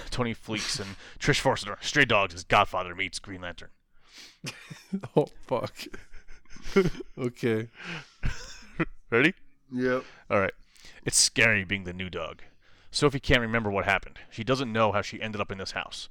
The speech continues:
Speaker 1: She doesn't recognize any of these other dogs. She knows something terrible happened, but she just can't recall what.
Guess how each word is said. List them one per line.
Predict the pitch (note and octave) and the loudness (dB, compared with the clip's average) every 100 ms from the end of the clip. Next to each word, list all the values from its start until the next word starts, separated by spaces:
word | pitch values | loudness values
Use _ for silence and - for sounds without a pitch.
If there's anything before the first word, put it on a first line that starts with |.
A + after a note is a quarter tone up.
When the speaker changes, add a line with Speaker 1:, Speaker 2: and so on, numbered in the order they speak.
| - _ | -18 _
Speaker 1:
She | - G#2+ | -14 -2
doesn't | A#2+ A#2 | -2 0
recognize | A2 G2+ G2+ F2+ A#2 | -4 -2 -4 -4 -2
any | A#2 | -2
of | G#2+ | -2
these | G2+ | -2
other | G2 F#2+ | -4 -4
dogs. | F2+ E2 A1+ - - _ _ _ | -4 -6 -8 -16 -20 _ _ _
She | - A#2+ | -4 0
knows | A2 | 0
something | - A#2+ G2+ | 2 0 0
terrible | F#2 A2 G#2+ F#2+ | -4 0 2 0
happened, | F2+ F2 D#2+ - - - | -2 -4 -4 -16 -20 -14
but | F#2+ | -12
she | F#2+ | -8
just | F#2 G#2 - - _ _ - | -4 -4 -4 -14 _ _ -8
can't | - F2+ - - _ _ | -4 -4 -6 -16 _ _
recall | - F#2+ - F2 E2+ - - _ | -14 -10 -6 -4 -6 -10 -20 _
what. | F2+ F#2+ F2+ - | -4 0 0 -2